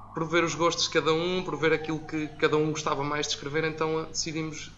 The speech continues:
eh, focar-nos nessas quatro áreas. A literatura, porque é, eh, eh, a minha namorada é, é uma fanática por livros,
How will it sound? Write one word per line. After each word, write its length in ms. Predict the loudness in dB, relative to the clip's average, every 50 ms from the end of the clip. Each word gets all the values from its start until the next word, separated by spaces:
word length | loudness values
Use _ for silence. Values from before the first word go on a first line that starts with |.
| -14 -8
eh, 560 | -6 -4 -4 -2 -2 -2 -2 -4 -4 -4 -6 -6
focar-nos 560 | -8 -10 -6 -2 0 0 0 0 -2 -2 -2
nessas 320 | -2 -2 0 0 0 -2 -2
quatro 380 | -2 -2 -4 -2 -2 0 0
áreas. 260 | 0 0 -2 -4 -6 -10 -12 -16 -6 -2
A 60 | 0
literatura, 640 | 2 2 2 2 2 2 2 2 0 0 0 2 0
porque 280 | 0 -2 -4 -2 0 0
é, 180 | 0 2 0 -2 -2 -6 -12 -14 -14 -14 -14 -8 0
eh, 720 | 2 2 2 2 2 2 2 2 2 0 -2 -2 -4 -4 -4
eh, 40 | -4
a 20 |
minha 160 | -2 0 2 2
namorada 440 | 4 4 4 4 4 4 0 -2 -4
é, 460 | -2 -4 -4 -6 -6 -6 -6 -6 -6
é 40 | -2
uma 140 | -2 -2 -2
fanática 480 | 0 0 2 2 2 0 0 -2 -2 -2
por 180 | 0 -2 -2 0
livros, 360 | 0 -2 -2 -4 -6 -8